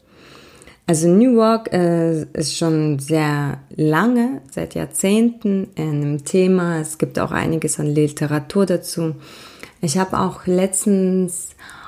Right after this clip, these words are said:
auch ein Interview, ich werde den, äh, YouTube-Link mit dir verlinken.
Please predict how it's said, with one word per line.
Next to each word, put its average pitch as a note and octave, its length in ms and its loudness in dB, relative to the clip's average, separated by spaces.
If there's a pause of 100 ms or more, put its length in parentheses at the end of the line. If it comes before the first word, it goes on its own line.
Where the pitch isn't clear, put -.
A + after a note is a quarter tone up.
(320)
auch E3 680 -2
ein D3+ 340 -2
Interview, G3+ 560 2
ich E3 200 -2
werde A#3+ 280 0
den, E3 460 0
äh, D#3 200 -2
YouTube-Link F#3+ 1000 -2 (560)
mit E3+ 320 0
dir E3+ 120 4
verlinken. F3+ 800 2